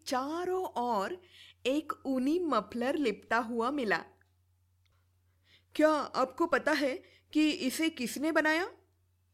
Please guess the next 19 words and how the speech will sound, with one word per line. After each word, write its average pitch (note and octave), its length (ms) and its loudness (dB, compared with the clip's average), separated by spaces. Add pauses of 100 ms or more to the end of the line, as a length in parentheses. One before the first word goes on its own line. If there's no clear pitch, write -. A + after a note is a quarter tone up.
(400)
डाकिये A3 580 2
ने C#4+ 180 0
सभी B3+ 400 0
लोगों B3 360 6
से E4 180 -4
पूछा, A#3 480 -6 (1400)
लेकिन C4 420 4
किसी D#4+ 340 -2
को D#4 240 0
भी C4 260 -2 (240)
उसके C#4 360 -2
बारे D4+ 320 2
में F4+ 140 -2
नहीं E4 300 -2
पता G3 380 0
था। F#3+ 320 -10 (1300)
जब D#4+ 300 0
मास्टर B3 520 0
साहिब G3 680 -4